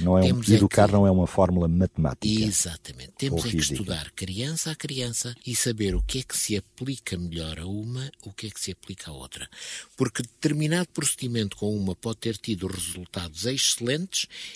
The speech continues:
Speaker 2: e com a outra falhar de uma forma tremendamente surpreendente. Portanto, temos que adaptar sempre a educação à criança. E, com isso, fazer com que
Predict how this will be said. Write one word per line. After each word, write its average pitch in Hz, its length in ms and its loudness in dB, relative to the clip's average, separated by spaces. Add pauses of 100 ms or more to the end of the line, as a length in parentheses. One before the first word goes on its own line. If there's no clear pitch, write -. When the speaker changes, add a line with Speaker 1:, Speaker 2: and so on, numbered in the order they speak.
Speaker 2:
e 123 100 0
com - 240 -6
a 135 40 -2
outra 110 320 -2
falhar 87 440 -4 (420)
de 101 60 -8
uma 95 180 -4
forma 101 460 -10 (180)
tremendamente 90 640 -10
surpreendente. 87 840 -14 (460)
Portanto, 104 440 -6
temos 143 340 -2
que - 180 -6
adaptar 90 520 -10
sempre - 800 2 (240)
a - 60 -4
educação 87 720 -6 (320)
à 101 100 -4
criança. - 540 -8 (320)
E, 113 280 2 (300)
com 87 240 -4
isso, 151 400 2 (280)
fazer 123 520 2
com 113 240 -2
que 92 320 -2